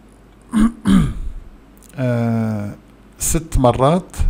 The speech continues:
المرة الأخيرة: "ثم يخرج به زرعاً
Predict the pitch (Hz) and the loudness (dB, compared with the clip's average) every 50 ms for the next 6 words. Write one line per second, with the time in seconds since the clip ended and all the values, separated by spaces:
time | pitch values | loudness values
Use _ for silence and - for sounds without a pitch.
0 | - - - - 135 135 139 156 160 156 147 135 127 123 127 127 - - 151 147 | -2 -4 -6 -6 -4 -2 2 2 2 4 4 2 2 2 0 -2 -2 0 2 2
1 | 151 156 170 180 165 - - - - - - - - - - - - - - - | 2 2 2 0 -2 -6 -10 -18 -20 -20 -20 -20 -20 -20 -20 -20 -20 -20 -20 -20
2 | - - - - - - - - - - - - - - - - - - - - | -20 -20 -20 -20 -20 -20 -20 -20 -20 -20 -20 -20 -20 -20 -20 -20 -20 -20 -20 -20
3 | - - - - - - 165 165 160 147 135 127 123 120 123 139 151 147 - - | -10 -4 2 6 8 8 8 6 4 0 0 2 2 2 4 4 2 2 2 0
4 | - 123 127 131 143 131 107 113 123 117 110 131 139 117 117 123 117 117 101 107 | -2 -2 2 2 2 2 4 2 2 4 4 2 2 2 2 2 0 0 0 2
5 | 139 143 135 135 127 131 151 160 165 170 | 2 2 2 2 0 0 -2 -2 -4 -6